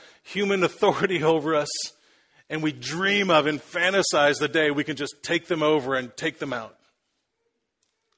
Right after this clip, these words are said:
We are guilty sinners, just like Barabbas.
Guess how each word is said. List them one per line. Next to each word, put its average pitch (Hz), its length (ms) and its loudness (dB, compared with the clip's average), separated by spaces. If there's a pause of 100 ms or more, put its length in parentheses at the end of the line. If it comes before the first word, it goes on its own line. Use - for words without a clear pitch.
(3250)
We 143 80 -6
are 139 100 -6
guilty 143 420 -6
sinners, 139 420 -12 (200)
just 143 220 -12
like 139 160 -6
Barabbas. 120 400 -10